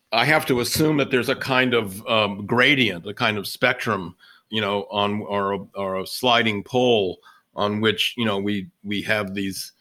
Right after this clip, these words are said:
classifications. I don't know if figurative work is a genre so much as a kind of classification in the taxonomic sense that allows us to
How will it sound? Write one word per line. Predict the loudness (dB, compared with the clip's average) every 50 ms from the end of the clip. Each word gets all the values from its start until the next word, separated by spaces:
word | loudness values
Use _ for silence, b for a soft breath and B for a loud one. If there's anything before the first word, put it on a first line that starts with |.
| b b b b b b b _
classifications. | 0 2 2 4 4 0 -2 -6 -6 -6 -2 2 2 2 4 2 2 0 -2 -4 -8 -12 -14 -16 -18 b b b b b b b b b 0
I | 2 2
don't | 4 6 4
know | 4 4 4
if | 0 -4
figurative | 0 0 2 2 2 2 0 0
work | 0 0 0 0 0
is | -4 -6 -6 -8 -12 -16 -20 b b b b b b _
a | -6 -4
genre | -2 2 4 4 6 6 6 4 4 2 0 0 -2
so | -4 -4 -2 -2 -2
much | 0 -2 -2 -2 -4 -4 -4
as | -4 -4 -4
a | -6
kind | -8 -8 -6 -2 0 2 2 2
of | 2 0 -2 -4 -10 _ _ _ _ _ _ _ _ _ _ _ -20 -20 -20 -16
classification | -2 2 4 4 4 2 -2 -6 -6 -8 -4 0 2 4 4 4 2 0 0
in | -2 -4
the | -6
taxonomic | -8 -4 -4 -4 -4 -2 -4 -4 -2 0 0 0 0 -2 -4 -6
sense | -4 -4 -4 -4 -4 -6 -6
that | -4 -4
allows | -4 -2 0 2 2 2 2 2 0
us | -2 -4 -2
to | 0 -2 -2 -2